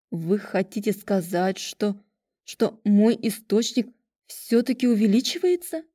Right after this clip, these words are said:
Ректор утвердительно кивнул, и глаза его засияли. «Выходит, не зря мы с тобой столько работали, Лилиана». «Не зря», повторила я и вдруг спросила.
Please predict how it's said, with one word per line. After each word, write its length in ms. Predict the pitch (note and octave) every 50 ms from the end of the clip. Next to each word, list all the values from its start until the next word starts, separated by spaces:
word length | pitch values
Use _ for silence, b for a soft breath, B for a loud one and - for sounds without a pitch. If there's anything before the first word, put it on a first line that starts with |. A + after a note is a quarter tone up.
| _ _ _ _ _ _ _ _ _ _ _ _ _ _
Ректор 400 | - E4+ F#4 G4 F#4+ - E4+ E4 -
утвердительно 760 | - B3 A#3+ G#3 G3 G3+ F3+ F#3+ A3 G#3 G#3 F#3+ F#3+ F#3 F3
кивнул, 560 | E3+ - F#3+ F3 F3+ F#3+ G#3+ C4+ D4 B3 F#3+ - _ _ _ _ _ -
и 140 | D4+ C#4+
глаза 440 | G#3 G3 G3+ G3+ F#3+ E3 D#3+ E3+ F3+
его 340 | A#3 C4+ C4 G#3+ F3 F3+ F3+
засияли. 680 | E3 F3+ E3+ - - F3 E3+ F3 E3+ E3 D#3+ D#3+ E3 - _ _ _ _ _ _ _ _ _ _ _ -
«Выходит, 680 | - D#3+ D#3+ E3+ G3 A3+ - - A3+ B3 A#3+ B3+ B3 -
не 140 | B3 A#3+
зря 280 | G#3+ F#3 F#3+ A#3 D4 D4+
мы 120 | A3 F3
с 60 | E3 -
тобой 280 | - F3 E3+ F3+ F3
столько 440 | F3 - - - F#3+ F#3 F3+ - F#3+
работали, 440 | G#3 A#3 A3+ B3 G#3+ - F3+ D#3 E3
Лилиана». 680 | E3+ E3+ F3+ F3+ G#3 A3+ A3+ G#3 F3 D#3 D3+ D#3+ - _ _ _ _ _ _ _ _ _ _ _ _ _ _ _ -
«Не 360 | G#3+ G#3 G#3 G3+ G#3 G#3+ G#3+
зря», 460 | G3+ F3 E3+ F#3+ F3+ F3+ F3 E3+ E3+ - _ _ _ _ _ _ _ _ _ _ _ _ _
повторила 600 | - D#4+ D4+ - - - C#4+ C#4 C#4+ C#4 B3+ A3+
я 280 | G3+ F#3+ F3 F#3 A3+ C4+
и 160 | - - G3+ F#3+
вдруг 240 | E3+ F#3 F#3 -
спросила. 580 | - - - B3 B3 - - - B3 F#3+ E3